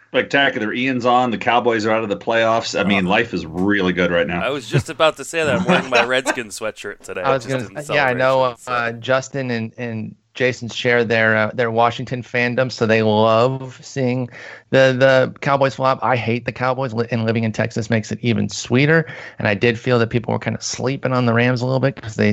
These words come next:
Speaker 3: they stumbled into the playoffs. So we're not gonna go too much on football, but it is nice. Sorry, Cowboys fans, but, uh, suck it. Uh, not sorry at all, really. I, I cannot stand the Cowboys, and it's mostly due to their fans, uh, here in Texas. So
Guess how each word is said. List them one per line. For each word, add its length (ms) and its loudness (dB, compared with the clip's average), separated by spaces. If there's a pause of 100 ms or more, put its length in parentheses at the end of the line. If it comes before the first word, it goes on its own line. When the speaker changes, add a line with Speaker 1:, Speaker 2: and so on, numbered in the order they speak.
Speaker 3:
they 100 2
stumbled 400 0
into 180 4
the 100 -2
playoffs. 300 0
So 200 0 (340)
we're 60 0
not 60 4
gonna 120 0
go 60 0
too 140 -4
much 180 -2
on 100 0
football, 380 -2
but 140 -2
it 100 -4
is 180 -2
nice. 220 0
Sorry, 220 2
Cowboys 360 -4
fans, 260 -6
but, 260 -6
uh, 160 -2
suck 340 -6
it. 140 -14 (320)
Uh, 180 -4
not 180 -2
sorry 220 0
at 80 -2
all, 160 -6
really. 380 -12 (160)
I, 140 -6
I 60 -4
cannot 380 -6
stand 240 -10
the 60 -20
Cowboys, 480 -8
and 120 0
it's 260 0
mostly 580 0
due 240 -2
to 80 -4
their 220 -2
fans, 520 -4
uh, 160 -4
here 240 -2
in 80 -4
Texas. 420 -12
So 300 -2